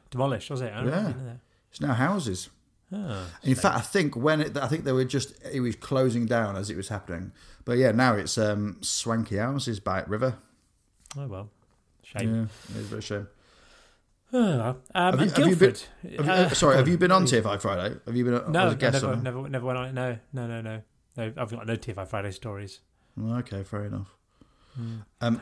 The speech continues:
Speaker 2: we'll do Guildford, but I actually want to speak to you about, there's a story that you told me in person that I would quite like to, you to regale, if that's
Speaker 1: What
Speaker 2: okay.
Speaker 1: is it?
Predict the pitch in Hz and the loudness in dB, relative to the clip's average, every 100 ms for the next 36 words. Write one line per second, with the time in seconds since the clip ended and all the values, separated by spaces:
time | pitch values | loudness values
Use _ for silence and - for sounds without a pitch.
0 | 147 131 120 160 139 147 143 120 113 113 | 0 0 2 4 6 6 6 4 2 4
1 | 131 127 - 120 113 - 113 110 107 104 | 4 2 0 0 0 -2 -4 -4 -2 -4
2 | 101 - 113 104 101 - 104 101 101 98 | -6 -4 -2 -2 -2 -2 0 0 -2 -4
3 | - - _ 104 98 113 104 95 82 87 | -12 -20 _ -4 0 2 2 0 -4 -4
4 | 92 95 95 95 - 95 92 101 98 92 | -4 -4 -4 -4 -6 -6 -6 -8 -8 -10
5 | 92 98 95 101 - _ - - - 160 | -6 -6 -6 -8 -14 _ -14 -10 -4 -2
6 | 165 139 113 | 0 0 -4